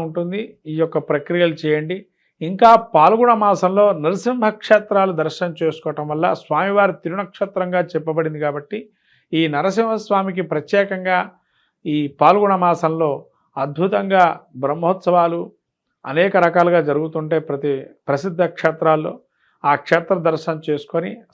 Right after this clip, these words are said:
సాక్షాత్తు లక్ష్మీనారాయణ స్వరూపమైన నృసింహస్వామి యొక్క అనుగ్రహాన్ని పొంది సకల విజయాలు సాధించడానికి ప్రయత్నం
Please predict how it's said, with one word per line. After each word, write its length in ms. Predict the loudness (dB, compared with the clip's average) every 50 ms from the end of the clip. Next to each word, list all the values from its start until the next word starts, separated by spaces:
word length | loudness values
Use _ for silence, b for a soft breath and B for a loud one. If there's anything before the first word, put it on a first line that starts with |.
| -2 0
సాక్షాత్తు 560 | 0 0 0 -2 0 0 0 0 0 -2 -2 -2
లక్ష్మీనారాయణ 560 | -4 -6 -4 -2 0 2 4 4 2 2 0 -2 -2
స్వరూపమైన 420 | -2 -2 -2 -2 -4 -4 -2 -2 -4 -4
నృసింహస్వామి 680 | -6 -8 -8 -8 -6 -6 -6 -6 -4 -4 -4 -4 -4 -6
యొక్క 120 | -6 -6 -6 -6
అనుగ్రహాన్ని 380 | -4 -2 0 0 0 0 -2 -8 -12
పొంది 220 | -12 -10 -10 -10 -10 -12 _ _ _ _ _ _ _ _ _ _ _ _ _ -2
సకల 240 | 0 2 4 4 4 4 2 0
విజయాలు 340 | 2 4 4 6 6 4 2 0
సాధించడానికి 680 | -2 -4 -2 -4 -6 -6 -8 -6 -6 -8 -10 -12 -12 -12 -14 -12 -8 -4
ప్రయత్నం 400 | 0 0 0 0 0 -2 -6 -6